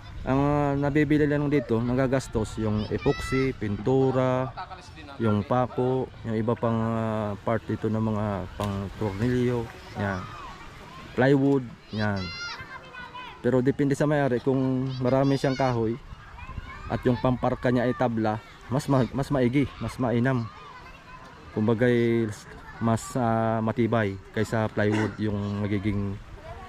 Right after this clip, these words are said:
yung parka, kumbaga yung dingding, yan sa baba yung kulay blue. Ayan.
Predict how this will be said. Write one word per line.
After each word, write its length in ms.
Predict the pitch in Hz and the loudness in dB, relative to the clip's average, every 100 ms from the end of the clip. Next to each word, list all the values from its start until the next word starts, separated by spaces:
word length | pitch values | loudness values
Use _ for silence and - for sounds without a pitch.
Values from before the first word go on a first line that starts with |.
| - - | -8 2
yung 160 | 110 98 | 2 2
parka, 400 | 101 - 107 - | 0 0 -4 -2
kumbaga 320 | 104 101 104 | -4 0 0
yung 240 | 104 98 | 2 2
dingding, 400 | 107 107 107 107 98 | 2 2 4 2 0
yan 80 | 101 | -2
sa 80 | 107 | 0
baba 240 | 104 107 | 2 2
yung 160 | 104 98 | 0 0
kulay 240 | 107 104 | 0 0
blue. 240 | 101 110 - - - - - - 906 807 - 587 - - - - - - - - 359 320 - - - - - - - - - - - - - - - - 92 | 0 -2 -2 -10 -16 -16 -16 -14 -14 -12 -12 -12 -14 -14 -12 -12 -12 -12 -12 -6 -2 -2 -4 -12 -12 -12 -10 -12 -10 -2 -2 -2 -10 -12 -12 -16 -16 -10 -4
Ayan. 400 | 104 165 143 | 2 4 2